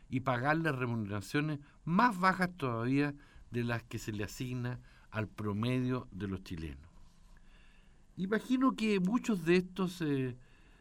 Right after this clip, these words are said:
eh, inmigrantes puede que abandonen nuestro país después de descubrir nuestra verdadera situación e identidad,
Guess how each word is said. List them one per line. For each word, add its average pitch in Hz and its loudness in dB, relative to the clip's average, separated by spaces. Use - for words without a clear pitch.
eh, 117 -2
inmigrantes 147 0
puede 185 6
que 175 4
abandonen 160 4
nuestro 139 -2
país 131 4
después 131 0
de 139 0
descubrir 123 0
nuestra 123 -4
verdadera 117 -2
situación 151 -4
e 131 -2
identidad, 131 0